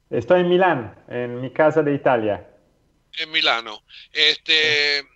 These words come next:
Speaker 2: Davide, y, y la gente, este, en la calle ha comenzado a salir. ¿Cómo está la cue-, la cuestión del día a día por allí?
Speaker 1: Y bueno, eh, tenemos una situación muy particular acá en Italia, porque después de meses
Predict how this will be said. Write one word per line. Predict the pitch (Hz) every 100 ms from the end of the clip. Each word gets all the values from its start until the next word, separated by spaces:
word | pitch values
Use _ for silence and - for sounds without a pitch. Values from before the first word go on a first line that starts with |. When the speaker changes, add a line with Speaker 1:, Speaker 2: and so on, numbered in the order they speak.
| _ _
Speaker 2:
Davide, | 185 208 226 214 190 175
y, | 156 165 165 165
y | 165
la | 165
gente, | - 233 226 - 240 226 208 165 165
este, | - - 156 147 143 143 135
en | 139
la | 139
calle | 196 220 233 233 226 180
ha |
comenzado | 160 156 147 - 156 147
a |
salir. | - 139 143 214 226 220 - _ _
¿Cómo | - 240
está | 185 151
la | 135
cue-, | - 139 127
la | 135
cuestión | 139 131 - 156 147 147 135
del | 135 135
día | 151 147 143
a |
día | 143 131 120
por | 110 117
allí? | 113 113 101 _ _ _ _ _ _ _
Speaker 1:
Y | 185 185 160
bueno, | 170 147 123 117 -
eh, | 139 135 -
tenemos | 165 202 220 -
una | 170 143
situación | 165 160 135 185
muy | 165 175
particular | 143 131 139 143 135
acá | 113 113
en | 107
Italia, | 107 117 104 101 101
porque | 113 110 139 135
después | 127 - 165 170
de | 170 143
meses | 143 135 165 156 - 113 104